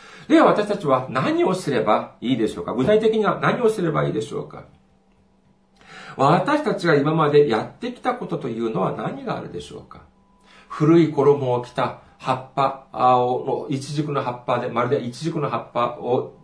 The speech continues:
綴って、そして着たような、そのような、え、古い私たちの行動、私たちの、あ、その考え、そういうのは何があるでしょうか。一つを、まあ、あ、言え、という、言うならば、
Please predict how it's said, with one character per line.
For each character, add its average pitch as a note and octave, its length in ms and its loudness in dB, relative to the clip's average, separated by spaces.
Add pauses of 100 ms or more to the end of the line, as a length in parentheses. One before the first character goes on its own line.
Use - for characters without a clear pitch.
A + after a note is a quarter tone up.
(120)
綴 C3 320 -6
っ - 40 -14
て、 C#3+ 400 -2
そ B2+ 120 -4
し A#2+ 60 -4
て - 80 -12
着 - 100 -20
た E3+ 100 0
よ C#3+ 140 0
う B2+ 40 -4
な、 A#2 220 -6 (200)
そ C#3+ 140 2
の F#3+ 140 4
よ G#3 100 2
う F#3+ 40 2
な、 D3 280 0 (140)
え、 A#2+ 160 0
古 E3+ 320 2
い D#3+ 140 6
私 - 220 -4
た A2 100 -6
ち - 120 -14
の C3+ 340 -4
行 C#3+ 260 2
動、 D3 400 2 (200)
私 B2 260 0
た A#2 100 -4
ち - 80 -12
の、 A#2+ 340 -6 (120)
あ、 B2 160 0
そ C3 100 -2
の C#3+ 120 -2
考 D3+ 160 -4 (220)
え、 A#2+ 240 -4
そ E3 220 0
う - 20 4
い G#3 40 2
う G#3 40 0
の F3 80 2
は C3 100 0
何 A#3 300 -4
が F#3+ 140 -4
あ B2 40 -4
る A2 80 -6
で G#2 80 -6
し - 140 -12
ょ D2+ 120 -8
う - 40 -16
か。 - 180 -20 (1400)
一 - 200 -4
つ A3 180 -2
を、 E3+ 460 2 (920)
ま C#3 120 -2
あ、 G#2 720 0
あ、 - 120 -18
言 B2 120 -4
え、 G#2+ 80 4
と - 280 -6
い A#2+ 220 -6
う、 C3+ 220 0
言 D3 240 6
う - 20 4
な D3+ 140 2
ら A#2 100 2
ば、 G#2+ 300 -4